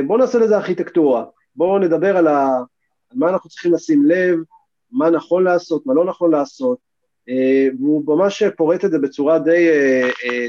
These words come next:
די יפה, זאת אומרת, מהצד של, אוקיי, איזה, איזה יכולות אנחנו צריכים, ואיך זה ישפיע לנו על הארכיטקטורה, ומתפתח ל, אוקיי, איך אני הולך לקבל עכשיו, אה, פוסטים ולאבד אותם?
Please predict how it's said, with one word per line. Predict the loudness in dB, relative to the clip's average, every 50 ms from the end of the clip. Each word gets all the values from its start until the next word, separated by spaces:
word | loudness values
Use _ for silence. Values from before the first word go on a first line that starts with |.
| -4 -2
די | 0
יפה, | 0 0 0 -2 -2 -2
זאת | 0 0 0 -2 -4 _ _ _ _ _ _ _ -4
אומרת, | -4 -2 -2 0
מהצד | 0 0 0 0 0 -2 -2 0
של, | 0 0 0
אוקיי, | 2 0 2 2 2
איזה, | 2 0 0
איזה | 0 0 0
יכולות | 0 2 0 0 0 0
אנחנו | -2 -2 -2 -6 -10
צריכים, | -12 -12 -14 -8 -4 0 0 0 0 0
ואיך | -2 -2 -2 -2 -4 _ _ _ _ _ _ -20 -6 _ -2 -2 -2 -2
זה | -6 -6 -6 -4 0 0 2 2 2 0 -2 _ _ _ _
ישפיע | -6 -6 -6 -6 -2 0 0 2 2
לנו | 2 2 2 2
על | 0 0
הארכיטקטורה, | -2 -6 -12 -18 -20 -20 _ _ -6 -4 -2 0 0 -2 -2 -6 _ _ _ _ _ _ _ _ _ _ _ _ _ -20 -8 -2
ומתפתח | 0 2 2 2 2 2 2 2 2 2 2 2 2 2 2 2 0 0 -2 -4 -6 0 2 2 2 4 2 0 0 0
ל, | 2 4 4 4 4 2
אוקיי, | 2 2 2 2 2 2 0 0 0
איך | -2 0 0
אני | 2 2 2
הולך | 2 2 0 -2
לקבל | -4 -2 -2 0 2 2 2 2
עכשיו, | 2 0 0 0 0 0 0
אה, | -2 -2
פוסטים | -2 -6 -6 -4 0 0 0 2 2
ולאבד | 0 -2 -2 0 0 0 0
אותם? | 0 0 0 0 0 0